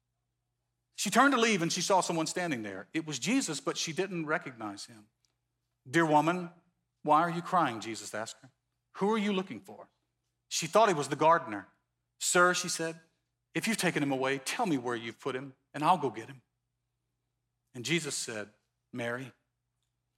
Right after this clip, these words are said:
And she turned to him, cried out, "Rabboni," which is Hebrew for teacher. And Jesus said, "Don't cling to me,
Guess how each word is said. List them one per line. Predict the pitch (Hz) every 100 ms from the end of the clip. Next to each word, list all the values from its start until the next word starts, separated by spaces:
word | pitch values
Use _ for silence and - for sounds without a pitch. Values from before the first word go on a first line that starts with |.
| _ -
And | 135
she | -
turned | 147 175 160
to | 127
him, | 117 104 98 - -
cried | - 147 156
out, | 143 107 107 - _ _ -
"Rabboni," | 131 127 107 95 - _ _ _ _ _ _ _
which | 127
is | 139 -
Hebrew | 175 147 107 101 113 _
for | _ 127
teacher. | - 113 - _ _ _ _ _ _ _ _ _ _ _
And | 143 127
Jesus | 202 185 175
said, | 180 143
"Don't | 190 -
cling | 220 208
to | 147
me, | 104 98